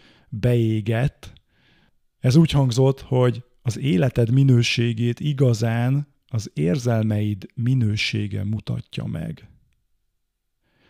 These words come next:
Tudom, egy elég erős mondat. Az életed minőségét igazán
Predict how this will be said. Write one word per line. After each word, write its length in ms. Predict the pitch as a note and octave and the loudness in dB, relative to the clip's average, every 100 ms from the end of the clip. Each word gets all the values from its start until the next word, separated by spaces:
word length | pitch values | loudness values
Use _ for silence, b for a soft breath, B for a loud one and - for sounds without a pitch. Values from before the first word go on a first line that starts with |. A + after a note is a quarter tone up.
| _ - - | _ -20 -6
Tudom, 300 | D#3+ C3 A2 | -4 0 0
egy 140 | A2 | 0
elég 300 | - C#3+ A2+ | 0 0 0
erős 280 | G#2 G#2+ A2+ | 0 -4 -4
mondat. 500 | A2+ A2 A2 - - _ _ _ _ _ _ _ - | -4 -4 -6 -10 -16 _ _ _ _ _ _ _ -8
Az 140 | A2 | -4
életed 440 | D3+ E3+ C#3+ A#2+ A2+ | -2 0 0 0 2
minőségét 720 | C#3+ B2 - A#2+ A2+ A#2 - | 4 4 2 0 0 -4 -2
igazán 840 | F3 D#3+ C3+ A#2 A#2 A2 C3 | -4 -2 -2 -2 -2 -2 -2